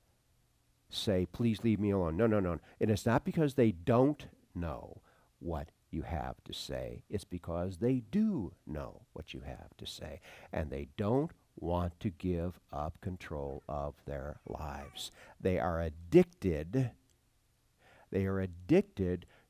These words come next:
to the control, what they think of as the control of their own lives. They don't realize they're actually puppets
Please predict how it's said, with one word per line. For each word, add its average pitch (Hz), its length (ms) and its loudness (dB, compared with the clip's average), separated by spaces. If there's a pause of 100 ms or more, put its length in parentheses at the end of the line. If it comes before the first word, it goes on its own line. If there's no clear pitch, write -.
(140)
to 90 440 -2
the 90 100 -2
control, 113 560 0
what 110 200 4
they 98 140 2
think 156 340 0
of 80 160 0
as 87 180 -2
the 90 120 -6
control 95 420 -4
of 92 100 -4
their 85 180 -2
own 82 120 -2
lives. 82 260 0
They 117 100 2
don't 87 160 -2
realize 85 400 2
they're 87 140 -2
actually 85 320 -4
puppets - 560 -8